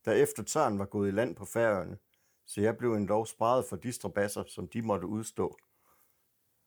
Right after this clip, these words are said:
før de nåede Sule Skerry. Gud holder det, han lover, og når vi lyder ham, giver han også tit mere, end vi forstår at bede om. Således kom jeg til at opleve det.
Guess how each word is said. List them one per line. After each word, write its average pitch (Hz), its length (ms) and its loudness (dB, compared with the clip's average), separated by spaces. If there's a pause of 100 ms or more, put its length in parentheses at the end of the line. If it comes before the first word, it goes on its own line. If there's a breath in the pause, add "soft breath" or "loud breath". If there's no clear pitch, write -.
(360)
før 120 280 2
de 95 160 -6
nåede 98 540 2 (300)
Sule 95 420 -6
Skerry. 95 420 -2 (3500 loud breath)
Gud 143 160 6
holder 131 260 6
det, 107 120 -2
han 110 200 0
lover, 107 500 2 (180)
og 123 140 -2
når 120 140 4
vi 117 100 2
lyder 139 500 0
ham, 117 340 -2 (240)
giver 123 200 0
han 104 140 0
også 113 280 0
tit - 280 -8
mere, 131 300 4
end 110 120 0
vi 90 60 -6
forstår - 500 -2
at 104 80 -10
bede 113 300 0
om. 92 220 -4 (960 soft breath)
Således 156 420 4
kom 107 200 0
jeg 104 80 -2
til - 120 -2
at 113 100 4
opleve 101 420 -2
det. 104 100 -16